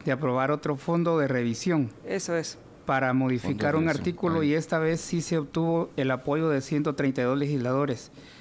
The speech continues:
Speaker 1: El cambio se aprobó y o-, obliga a la Junta Monetaria, por solicitud de la Superintendencia de Bancos, a crear un reglamento para el funcionamiento de la ley. A través de otros dos fondos de revisión se intentó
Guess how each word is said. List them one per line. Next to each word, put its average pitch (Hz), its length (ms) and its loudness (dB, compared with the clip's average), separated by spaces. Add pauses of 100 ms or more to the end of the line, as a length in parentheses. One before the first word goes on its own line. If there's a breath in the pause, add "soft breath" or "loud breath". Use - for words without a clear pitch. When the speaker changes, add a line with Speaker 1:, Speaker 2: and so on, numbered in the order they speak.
(240 loud breath)
Speaker 1:
El 127 140 -2
cambio 175 300 0
se 175 120 -2
aprobó 143 460 0
y 175 120 2
o-, 156 200 0
obliga 151 460 0
a 165 40 2
la 143 120 2
Junta 147 300 0
Monetaria, 151 680 0 (360 loud breath)
por 135 160 0
solicitud 131 560 0
de 165 80 2
la 151 100 0
Superintendencia 135 760 0
de 143 100 2
Bancos, 160 540 0
a 139 160 -2
crear 147 260 0
un 170 120 2
reglamento 151 720 2
para 143 220 0
el 135 200 0 (380 loud breath)
funcionamiento 139 800 0
de 139 80 2
la 127 100 0
ley. 147 280 0 (1040 loud breath)
A 135 140 -2
través 143 400 2
de 165 100 4
otros 156 340 0
dos 147 220 0
fondos 165 460 0
de 143 100 0
revisión 139 720 0 (320)
se 147 360 0
intentó 139 800 0